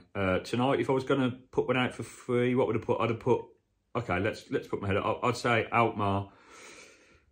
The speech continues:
I haven't looked into the, to the sort of, um, form 'cause I'm doing it on the hop. So, uh, but I would have, I would have just done Alkmaar probably.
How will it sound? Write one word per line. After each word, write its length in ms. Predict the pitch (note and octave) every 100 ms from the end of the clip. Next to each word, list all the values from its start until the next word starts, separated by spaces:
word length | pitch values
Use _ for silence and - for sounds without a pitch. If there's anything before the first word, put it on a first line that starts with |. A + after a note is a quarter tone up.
| _ -
I 80 |
haven't 200 | A#2+ A#2+
looked 220 | B2 A#2+ B2
into 240 | A2 -
the, 320 | G#2 G2 G2 - -
to 140 | -
the 420 | G2+ F#2+ F#2 F2 -
sort 280 | - G2+ F#2
of, 180 | F2 -
um, 320 | F#2 F2 F2+
form 640 | - - G2+ G2 F#2 F2 - _ _ _ _ _ _ _ _ _ _
'cause 140 | -
I'm 80 | G#2
doing 160 | G#2 G2
it 80 | F2
on 160 | F2
the 60 | F2
hop. 340 | F#2+ - -
So, 360 | - G#2 F#2+ F2+ - -
uh, 80 | G#2
but 180 | -
I 40 | G#2
would 100 | A2
have, 160 | A2+ -
I 60 |
would 160 | A2+ A#2+
have 80 | A#2+
just 160 | A#2+
done 120 | - G#2
Alkmaar 340 | G#2 G#2+ A2+
probably. 420 | - - D#2+ E2+